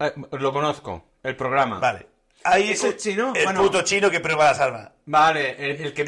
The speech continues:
Speaker 1: las prueba con el
Speaker 2: Exacto,
Speaker 1: cerdo, ¿no?
Speaker 2: exacto.
Speaker 1: Sí, sí,
Speaker 2: Su
Speaker 1: sí.
Speaker 2: arma mata.
Speaker 1: Sí.
Speaker 2: Vale,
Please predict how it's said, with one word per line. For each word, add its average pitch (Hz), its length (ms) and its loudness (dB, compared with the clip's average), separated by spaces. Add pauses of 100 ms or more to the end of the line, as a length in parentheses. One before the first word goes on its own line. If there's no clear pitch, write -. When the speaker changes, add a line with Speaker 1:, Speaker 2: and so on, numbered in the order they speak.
Speaker 1:
las 143 300 -2
prueba 170 300 -2
con 180 140 2
el 170 60 2
Speaker 2:
Exacto, 160 280 2
Speaker 1:
cerdo, 165 340 2
¿no? 151 80 -4
Speaker 2:
exacto. 202 640 0
Speaker 1:
Sí, 160 500 -4
sí, - 160 -10
Speaker 2:
Su 160 60 -6
Speaker 1:
sí. 131 60 0
Speaker 2:
arma 120 440 0 (260)
mata. - 560 -6
Speaker 1:
Sí. - 460 -6
Speaker 2:
Vale, 123 300 0